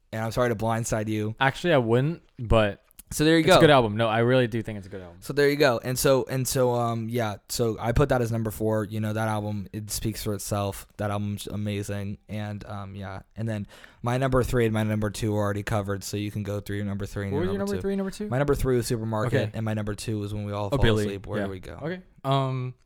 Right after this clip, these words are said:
Speaker 2: my number three is an interesting one. I know a lot of people won't agree with this. I gotta stop, like, talking about this from, like, a perspective of, like, this is objective, subjective. All right,
Speaker 1: Just
Speaker 2: I don't
Speaker 1: say
Speaker 2: care
Speaker 1: it
Speaker 2: what, I don't
Speaker 1: with your
Speaker 2: care what
Speaker 1: pride.
Speaker 2: y'all
Speaker 1: Just
Speaker 2: say.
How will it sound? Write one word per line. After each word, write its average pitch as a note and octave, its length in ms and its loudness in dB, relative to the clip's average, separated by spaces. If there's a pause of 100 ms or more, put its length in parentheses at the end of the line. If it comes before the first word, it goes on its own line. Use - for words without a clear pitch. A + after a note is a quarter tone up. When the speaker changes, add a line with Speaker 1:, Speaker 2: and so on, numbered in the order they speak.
(760)
Speaker 2:
my C3 100 -2
number E3+ 180 -2
three D3 320 2
is B2+ 80 2
an B2+ 80 -2
interesting B2 340 -2
one. A2+ 380 2
I A2 120 -2
know A#2 180 4
a - 20 2
lot A2 100 2
of G#2 40 -2
people A2 180 2
won't G#2 140 0
agree G#2 260 0
with G2 120 -4
this. - 420 -4 (460)
I C3 80 0
gotta D3 140 2
stop, A2+ 400 0
like, F#2+ 180 -4 (640)
talking G#2+ 260 -2
about G2 220 0
this G#2 260 -4
from, G#2+ 160 -4
like, G2+ 160 -2
a G2 120 -4
perspective G2+ 600 -4
of, F#2 120 -6
like, F2+ 260 -8
this G2+ 160 -10
is G2 140 -8
objective, F#2+ 440 -10 (120)
subjective. C3 560 -2
All G#2+ 60 -2
right, A#2 120 4
Speaker 1:
Just - 40 4
Speaker 2:
I - 80 8
don't - 60 4
Speaker 1:
say B3 100 8
Speaker 2:
care F#3 80 12
Speaker 1:
it E3 40 10
Speaker 2:
what, - 80 4
I - 40 4
don't F3+ 100 6
Speaker 1:
with F#3+ 60 0
your F#3+ 100 6
Speaker 2:
care G3 60 10
what E3+ 60 6
Speaker 1:
pride. F#3 120 10
Speaker 2:
y'all C#3 80 6
Speaker 1:
Just A#2 120 -4
Speaker 2:
say. D3+ 80 2